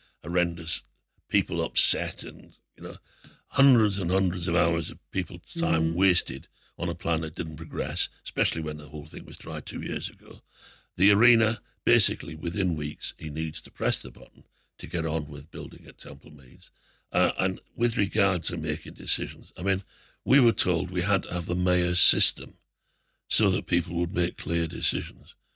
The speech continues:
Speaker 1: Goodness gracious me. I mean, we have had incompetence and money wasted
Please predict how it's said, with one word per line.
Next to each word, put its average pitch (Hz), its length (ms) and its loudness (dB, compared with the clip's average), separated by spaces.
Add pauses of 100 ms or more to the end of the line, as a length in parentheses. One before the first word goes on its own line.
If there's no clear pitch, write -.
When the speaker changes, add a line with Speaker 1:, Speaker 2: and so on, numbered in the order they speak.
(320)
Speaker 1:
Goodness 117 460 4
gracious 90 540 0
me. 85 300 -2 (320)
I - 100 2
mean, 113 280 6 (380)
we 127 160 2
have 110 140 4
had 110 260 0
incompetence - 1120 -4
and 85 200 -8
money 104 260 0
wasted 104 640 0